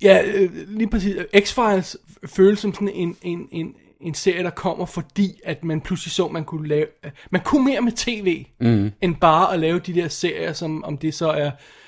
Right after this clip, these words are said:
Speaker 1: øh, hvad hedder, Dragnet, eller, øh, Hawaii Five-O, eller, øh, hvad fanden,
Speaker 2: Ja.
Speaker 1: de her serier, der kører i tresserne, ikke?
Speaker 2: Miami Vice, for
Speaker 1: Ja.
Speaker 2: den sags skyld også, ikke?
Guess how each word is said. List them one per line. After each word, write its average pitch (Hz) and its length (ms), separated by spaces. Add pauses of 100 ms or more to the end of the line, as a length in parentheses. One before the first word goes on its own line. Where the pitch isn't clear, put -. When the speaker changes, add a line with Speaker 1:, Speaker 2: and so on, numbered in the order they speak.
(380)
Speaker 1:
øh, 147 400 (140)
hvad 143 140
hedder, 151 180
Dragnet, 165 500
eller, 147 460
øh, 151 240
Hawaii 147 300
Five-O, 151 600
eller, 160 260
øh, 151 60
hvad 156 160
fanden, 185 240
Speaker 2:
Ja. 208 60
Speaker 1:
de 202 40
her 190 120
serier, 180 220
der 170 80
kører 170 180
i - 20
tresserne, 151 500
ikke? 113 100
Speaker 2:
Miami 104 440
Vice, - 400
for 160 60
Speaker 1:
Ja. - 60
Speaker 2:
den 170 80
sags 120 140
skyld 110 220
også, 107 220
ikke? 139 140